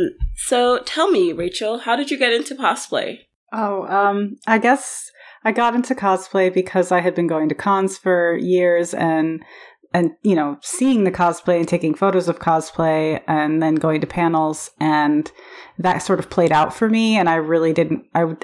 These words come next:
Speaker 2: I wanted to be part of it in a deeper way. Uh, so just started doing the costumes as well.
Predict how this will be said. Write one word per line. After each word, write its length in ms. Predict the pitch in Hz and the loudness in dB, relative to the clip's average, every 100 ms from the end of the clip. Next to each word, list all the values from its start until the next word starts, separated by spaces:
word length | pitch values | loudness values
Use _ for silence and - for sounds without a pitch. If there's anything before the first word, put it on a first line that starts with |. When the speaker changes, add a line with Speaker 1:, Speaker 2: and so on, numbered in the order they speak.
| - | 0
Speaker 2:
I 40 | |
wanted 260 | 175 180 175 | 2 2 0
to 60 | |
be 140 | 160 151 | 0 -4
part 320 | - 165 160 156 | -2 -4 0 -2
of 160 | 160 | 0
it 220 | 165 - _ _ _ | -2 -2 _ _ _
in 160 | 185 165 | -2 0
a 160 | 160 - | -2 0
deeper 380 | 175 170 165 | -2 0 0
way. 480 | 160 160 190 277 294 - - - _ - | 2 2 2 0 -2 -10 -20 -20 _ -2
Uh, 320 | 151 - - | 0 0 -4
so 420 | - 160 156 156 - - _ | -4 -2 -2 -4 -12 -20 _
just 220 | 156 - | -6 -4
started 320 | 165 156 151 | 0 0 0
doing 180 | 160 151 | 0 0
the 60 | 151 | 0
costumes 540 | 151 151 - 143 - | 0 -2 0 -2 -2
as 160 | 143 - | -4 0
well. 360 | - - - | 2 0 -4